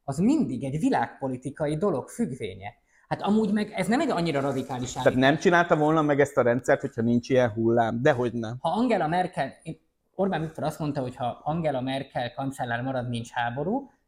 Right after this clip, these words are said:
Speaker 1: Egy, én az ellentétét gondolom, ha Angela Merkel nem kancellár, most nincs háború. De ha Angela Merkel nem kancellár ennyi ideig, Orbán Viktor
Speaker 2: Most
Speaker 1: most nem
Speaker 2: elvesztettünk
Speaker 1: miniszter.
Speaker 2: egy csomó nézőt ezzel a <laughs> túl bonyolult.
Speaker 1: De akkor a végét megfogalmazom. Ha
Speaker 2: Igen.
Speaker 1: Angela Merkel nem kancellár ennyi ideig,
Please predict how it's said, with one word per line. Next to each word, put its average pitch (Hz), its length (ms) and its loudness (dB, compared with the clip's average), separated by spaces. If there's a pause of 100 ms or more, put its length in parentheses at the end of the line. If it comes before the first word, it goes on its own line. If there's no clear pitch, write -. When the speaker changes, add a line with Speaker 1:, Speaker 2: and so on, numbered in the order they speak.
(100)
Speaker 1:
Egy, 139 360 -2
én 139 120 -4
az 131 100 -2
ellentétét 139 600 0
gondolom, 131 340 0
ha 135 120 -2
Angela 135 300 -2
Merkel 127 320 -4
nem 127 180 -4
kancellár, 123 480 -6
most 127 180 -10
nincs 135 140 -12
háború. 190 360 0 (340)
De 135 100 0
ha 143 80 0
Angela 170 340 4
Merkel 151 320 0
nem 143 180 0
kancellár 131 420 -4
ennyi 139 180 0
ideig, 180 280 0
Orbán 139 260 -2
Viktor 135 60 2
Speaker 2:
Most 139 140 4
Speaker 1:
most - 0 -
nem 143 100 10
Speaker 2:
elvesztettünk 135 420 8
Speaker 1:
miniszter. 139 200 6
Speaker 2:
egy - 60 2
csomó 135 240 4
nézőt 139 440 4
ezzel 135 280 4
a 139 160 8 (160)
<laughs> - 180 -2
túl 190 180 6
bonyolult. 175 720 6
Speaker 1:
De 170 140 4
akkor 180 180 4
a 185 60 6
végét 196 360 4
megfogalmazom. 147 520 0
Ha 160 260 0
Speaker 2:
Igen. 160 140 6
Speaker 1:
Angela 160 180 2
Merkel 151 560 0
nem 135 220 -4
kancellár 127 580 -4
ennyi 123 220 -4
ideig, 170 400 -2